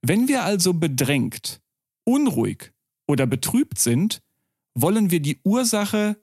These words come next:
nicht in etwas anderem suchen, sondern in uns, das heißt in unseren Vorstellungen. Der Ungebildete macht andern Vorwürfe, wenn es ihm übel ergeht.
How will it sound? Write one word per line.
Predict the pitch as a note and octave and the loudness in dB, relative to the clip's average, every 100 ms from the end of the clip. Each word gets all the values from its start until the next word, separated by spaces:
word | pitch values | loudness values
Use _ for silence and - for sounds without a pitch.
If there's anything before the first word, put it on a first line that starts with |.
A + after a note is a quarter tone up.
| _ | _
nicht | D3 A3+ - | 0 0 0
in | F3+ | -2
etwas | D#3 - C3 - - | -2 -2 -2 -2 0
anderem | F3 A#3 C#3 B2 | 0 2 2 0
suchen, | B2 A2+ B2+ A#2 F3 A3 - - _ _ _ - | 2 2 0 0 0 0 -2 -14 _ _ _ -2
sondern | C#3 G3+ A3 G#3+ | 0 2 2 0
in | F#3+ | 0
uns, | - D#3 A2+ - - - - _ _ | 0 0 -2 -4 -4 -6 -8 _ _
das | C#3+ - | -2 0
heißt | D3 D#3 G3 - - - _ _ | 0 0 -2 -4 -8 -18 _ _
in | F#3+ | -2
unseren | - E3+ D#3+ D#3 | 0 0 2 0
Vorstellungen. | - F#3 E3+ D#3+ - A#2+ A2+ G#2+ - B2 - _ _ _ _ _ _ - | 0 0 0 0 0 -2 -2 -4 -6 -8 -12 _ _ _ _ _ _ -6
Der | A#2+ C#3 - | -2 -2 0
Ungebildete | A#3+ D#4 B3 C#3 A2+ C3+ C3+ D3+ - G3 A#3+ - _ _ _ _ | 0 2 2 2 0 0 0 -2 0 0 -2 -6 _ _ _ _
macht | F#3 G3 - - | -2 -2 -4 -4
andern | F3+ E3+ B2 G#2+ | 0 2 2 0
Vorwürfe, | B2+ - B2+ A#2 A#2+ G#2+ - G#2 C3 - _ _ _ - | 0 0 0 0 -2 -2 -4 -4 -6 -14 _ _ _ -4
wenn | D#3 | 0
es | D3 E3+ | 2 2
ihm | D#3 | 0
übel | D3+ F#3 G3+ D3+ A2+ | 2 2 2 0 0
ergeht. | G#2+ A#2 A#2 F#2 - - | 0 -2 -2 -4 -8 -12